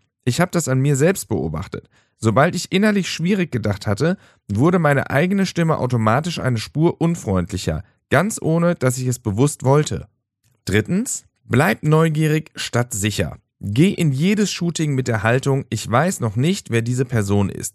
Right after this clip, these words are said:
Diese Neugier erzeugt Offenheit und Offenheit erzeugt echte Porträts. Sobald du glaubst, jemanden schon eingeschätzt zu haben, hörst du auf, genau hinzusehen.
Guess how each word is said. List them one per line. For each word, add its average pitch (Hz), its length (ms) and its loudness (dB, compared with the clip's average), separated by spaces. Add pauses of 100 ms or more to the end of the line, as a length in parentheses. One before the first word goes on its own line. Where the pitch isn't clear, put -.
Diese 156 240 0
Neugier 170 480 2
erzeugt 143 480 -2
Offenheit 95 560 -2
und 107 200 -4
Offenheit 123 560 0 (300)
erzeugt 135 500 -2
echte 117 280 -2
Porträts. - 600 -4 (340)
Sobald 131 420 2
du 147 80 -4
glaubst, 113 500 0
jemanden 151 320 0
schon 131 300 -2
eingeschätzt 190 560 -2
zu 101 120 0
haben, 104 360 0 (300)
hörst 190 320 2
du 151 100 0
auf, 139 260 0
genau 131 320 2
hinzusehen. 95 680 -2